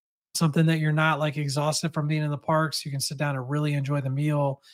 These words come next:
Maybe you do it close to the fireworks so you can walk out onto the balcony,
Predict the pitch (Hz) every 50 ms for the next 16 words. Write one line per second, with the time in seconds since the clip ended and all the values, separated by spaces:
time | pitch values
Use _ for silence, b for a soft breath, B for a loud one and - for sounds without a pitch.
0 | b b b b b - 151 156 156 151 160 156 147 143 160 156 151 151 147 -
1 | - - 160 156 147 - - 139 135 - - 156 165 160 160 156 160 160 147 -
2 | - 156 143 139 - 135 143 147 151 - 156 147 147 147 147 139 123 127 117 147
3 | 151 156 151 - 151 151 151 151 151 143